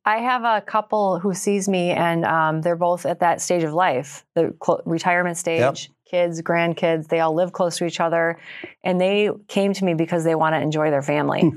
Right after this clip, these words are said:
Speaker 2: <laughs> Oh, yeah.
Speaker 1: And they've lost a cumulative of a hundred pounds
Speaker 2: Oh, my gosh. That's
Speaker 1: just with their diet.
Speaker 2: just great.
Speaker 1: And not, I'm not even helping that much. I mean, I gave them some guidelines. They did it all themselves.
Speaker 2: Wow.
Speaker 1: But they've reversed disease. They've gotten off drugs. They've reduced
Speaker 2: Oh.
Speaker 1: pain.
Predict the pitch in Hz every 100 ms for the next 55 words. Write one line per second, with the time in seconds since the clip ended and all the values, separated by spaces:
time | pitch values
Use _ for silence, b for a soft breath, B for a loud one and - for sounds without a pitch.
0 | - - 117 113 110 101 180 180 175 185
1 | 180 185 185 190 190 190 180 165 160 156
2 | 175 175 202 196 160 143 165 202 - 180
3 | 185 147 123 117 110 92 87 - 113 220
4 | 226 - 240 - 196 170 147 - - 156
5 | 135 - 123 120 98 208 220 196 214 214
6 | 196 185 165 156 - 143 - - 170 170
7 | 175 180 180 165 143 151 170 185 175 151
8 | - 175 160 147 135 143 147 139 143 185
9 | - - 117 110 110 190 185 175 170 165
10 | 165 165 - - 165 160 190 214 226 208
11 | 175 165 135 156 156 - 190 190 190 180
12 | 165 160 156 151 - 127 120 - 175 175